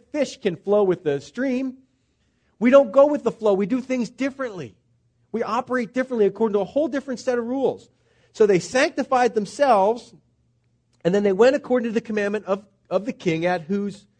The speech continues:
uh, at the words of the Lord to cleanse the house of the Lord. And I love this passage right here. Then the priests went into the inner part of the house of the Lord to cleanse it and brought out all the debris that they found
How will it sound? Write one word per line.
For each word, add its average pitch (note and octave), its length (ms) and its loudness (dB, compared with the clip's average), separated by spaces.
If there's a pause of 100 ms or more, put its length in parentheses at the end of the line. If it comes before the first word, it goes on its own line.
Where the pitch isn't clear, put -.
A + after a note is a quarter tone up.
(140)
uh, C#3+ 120 -8
at G3 180 0
the A3 80 0
words A3+ 460 2
of A3 80 -4
the B3+ 80 -4
Lord C3+ 400 -2 (380)
to F#3 100 -4
cleanse A#3 380 4
the A3 100 2
house G#3+ 300 0
of A#3 60 -6
the G#3 60 -6
Lord. F#3 240 2
And F3 60 -4
I D#3+ 60 0
love G3 260 2
this G3+ 260 2 (400)
passage F#3 420 -2
right F3+ 180 0
here. F3+ 180 0
Then D3+ 220 -2 (300)
the D#3+ 100 -2
priests B3+ 520 -2 (320)
went G#3 220 4
into F#3 180 0
the E3 220 -6
inner C4 300 0
part A3+ 520 -2 (220)
of F#3 180 -4
the F3 80 -2
house D3+ 640 -6 (200)
of E3 120 -2
the D#3+ 100 -4
Lord C3+ 380 -4 (600)
to E3 80 -4
cleanse D3 340 -4
it G#2 100 -16 (1000)
and C#3+ 220 -6
brought F3+ 260 2
out D#3 260 -2
all F#3 280 0
the G#3 100 0
debris D3+ 540 -8 (280)
that B2 120 -10
they C3+ 100 -2
found C3+ 480 -8